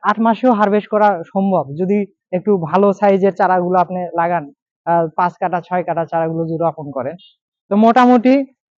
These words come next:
আপনার সব গাছের গ্রোথই অনেক ভালো হয়েছে। তো দেখেন ভাই এই সাগর কলা মানে ভাই এখন বলতে পারেন যে, "উজ্জ্বল ভাই এত কলা থাকতে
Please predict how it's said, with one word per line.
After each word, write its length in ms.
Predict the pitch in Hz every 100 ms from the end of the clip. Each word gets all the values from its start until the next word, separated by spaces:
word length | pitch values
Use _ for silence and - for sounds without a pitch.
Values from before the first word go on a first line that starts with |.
| -
আপনার 280 | 175 226
সব 300 | 226 214 214
গাছের 300 | 226 220 254
গ্রোথই 400 | 208 202 220 233
অনেক 240 | 240 226 214
ভালো 240 | 180 208
হয়েছে। 320 | 220 220 190 202 - _ _ _ _ _ _ _ _ _ _ _ _ _ _
তো 380 | 175 180 185 185 - _ _ _ _ _ _ _ _ _ _ _ _
দেখেন 340 | 180 208 214 254 _ _ _ _ _ _ _ _ _
ভাই 300 | 180 226 226 - _ _ _ _ _ _ _ _ _ _
এই 140 | 185 208
সাগর 440 | - 226 240 262
কলা 320 | 233 190 220
মানে 360 | 226 214 240 233 - _ _ _
ভাই 180 | 165 226
এখন 280 | 233 240 240
বলতে 300 | 240 262 254
পারেন 260 | 247 226 220
যে, 80 |
"উজ্জ্বল 300 | 226 202 226
ভাই 160 | 214 226
এত 200 | 214 202
কলা 260 | 226 233 220
থাকতে 380 | 220 196 233